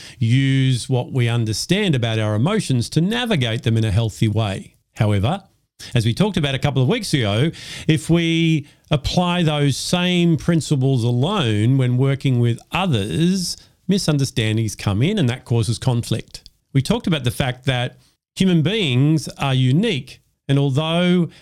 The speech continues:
in our vocabulary we've developed names and understandings and groupings of emotions, not everyone experiences those emotions in the same way.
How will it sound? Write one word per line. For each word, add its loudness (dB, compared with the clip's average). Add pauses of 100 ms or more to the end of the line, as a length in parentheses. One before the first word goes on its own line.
(220)
in 2
our 0 (160)
vocabulary 0 (400)
we've 0
developed -2 (380)
names 0
and 0
understandings 0
and -2
groupings 2
of 0 (300)
emotions, 0 (340)
not 2
everyone 0
experiences 0
those 0
emotions 0
in 2
the -2
same 0
way. -2